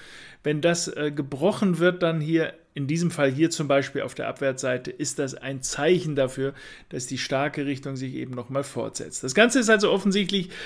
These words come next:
dahin zurückgelaufen, wo der Markt eben ganz gerne hingeht. Wir hatten das ja mehrmals schon angesprochen, dass das nicht zwingend ist, dass das passiert. Das wussten wir natürlich auch nicht, dass das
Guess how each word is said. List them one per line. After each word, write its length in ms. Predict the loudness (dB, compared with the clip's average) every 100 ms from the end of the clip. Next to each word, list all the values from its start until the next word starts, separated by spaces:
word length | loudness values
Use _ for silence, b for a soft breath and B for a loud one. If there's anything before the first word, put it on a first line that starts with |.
| B
dahin 300 | 8 8 10
zurückgelaufen, 800 | 6 4 2 4 6 6 6 4
wo 260 | 8 8 8
der 160 | 6 4
Markt 320 | 4 2 0
eben 300 | 0 0 0
ganz 240 | -2 0
gerne 260 | 2 2 2
hingeht. 420 | 2 2 0 2
Wir 80 | 0
hatten 100 | 0
das 120 | -2
ja 100 | -2
mehrmals 340 | -2 -2 -4 -4
schon 160 | -8
angesprochen, 680 | -6 -6 -6 -4 -4 -2 -6 B B B -2
dass 240 | 0 0
das 240 | 0 0 0
nicht 220 | 0 2
zwingend 400 | 8 10 10 6
ist, 160 | 6
dass 140 | 4 4
das 180 | 0 0
passiert. 460 | -2 2 2 2
Das 180 | -2 0
wussten 360 | 0 0 -2 0
wir 140 | 0
natürlich 520 | -2 -4 -2 -2 -4
auch 240 | -2 0 0
nicht, 200 | -2 -4
dass 180 | -6
das 220 | -6 -6